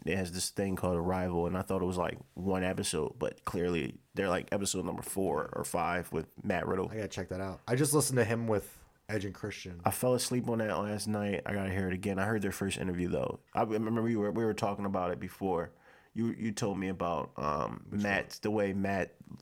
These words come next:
Speaker 1: Riddle looks at the business. Hopefully, if he gets signed, you know what will happen. Um, he, he had an interview with them a, a, a while ago.
Speaker 2: No, this is the fir-,
Speaker 1: Well,
Speaker 2: with Edge
Speaker 1: who
Speaker 2: and Christian?
Speaker 1: Well, who was his interview with? You told me about his interview when
Speaker 2: He
Speaker 1: he was
Speaker 2: did
Speaker 1: talking
Speaker 2: with somebody else. I don't know.
Speaker 1: I, I can't, I can't remember.
Speaker 2: Probably.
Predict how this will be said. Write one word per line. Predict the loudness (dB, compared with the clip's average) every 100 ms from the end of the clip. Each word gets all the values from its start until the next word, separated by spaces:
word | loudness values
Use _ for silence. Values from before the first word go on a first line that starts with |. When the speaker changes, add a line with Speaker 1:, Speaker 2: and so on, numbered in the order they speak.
| -20 _
Speaker 1:
Riddle | 0 2 2 -2 -2
looks | -2 0
at | -2
the | -2
business. | 0 0 2 0 0
Hopefully, | 0 -2 0 0 -2
if | -2
he | -2
gets | -2 -2
signed, | -2 0 0 -2
you |
know | -2 -2
what | -2
will | -2
happen. | -2 -4 -10 -14 _ -20 -20 -20 _
Um, | -2 0 -2 -4 -8 -14 _ _
he, | -4 0 0
he | 2
had | 2
an | 2
interview | 0 2
with | 0 0
them | 0
a, | 0
a, | 2
a | 0 2
while | 2 4 2 2
ago. | 0 -2 -4 -4
Speaker 2:
No, | -2 0 -2 -4 -12 -8
this | -4
is | -2
the | -4
fir-, | -6 -10
Speaker 1:
Well, | 2 8
Speaker 2:
with |
Edge | 8
Speaker 1:
who | 8
Speaker 2:
and | 8
Christian? | 6 6 -4 -2
Speaker 1:
Well, | 2
who | 4
was | 2
his | 2
interview | 0 2 2 2
with? | 2 0
You | -2
told | 2 4 4
me |
about | 4 4
his | 4 2
interview | 2 2 2
when | 4
Speaker 2:
He | 4
Speaker 1:
he |
was | 8
Speaker 2:
did | 8
Speaker 1:
talking |
Speaker 2:
with | 8 4
somebody | 0 0 -2
else. | 0
I | 2
don't | 2 2
know. |
Speaker 1:
I, | 2
I |
can't, | 2 2 0
I |
can't | 0 6
remember. | 8 8 6
Speaker 2:
Probably. | 4 4 2 0